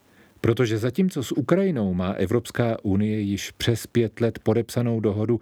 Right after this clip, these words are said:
o bezvízovém styku, Takže se Ukrajinci mohou po území států E U pohybovat bez omezení a zvolit si třeba zemi pobytu?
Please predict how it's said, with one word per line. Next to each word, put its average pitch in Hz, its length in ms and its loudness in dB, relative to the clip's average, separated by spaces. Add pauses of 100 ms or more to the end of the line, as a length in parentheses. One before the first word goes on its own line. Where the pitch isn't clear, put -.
(160)
o 110 120 2
bezvízovém 110 800 0
styku, 117 480 -2 (560)
Takže 139 260 2
se 147 140 2
Ukrajinci 151 560 0
mohou 131 320 2
po 123 160 2
území 127 440 -2
států 123 560 0
E 113 220 2
U 117 220 -2 (140)
pohybovat 117 600 0
bez 78 340 -4
omezení 92 760 0 (380)
a 110 120 2
zvolit 104 400 0
si 123 160 0
třeba 113 420 0 (160)
zemi 107 320 0
pobytu? 98 540 -2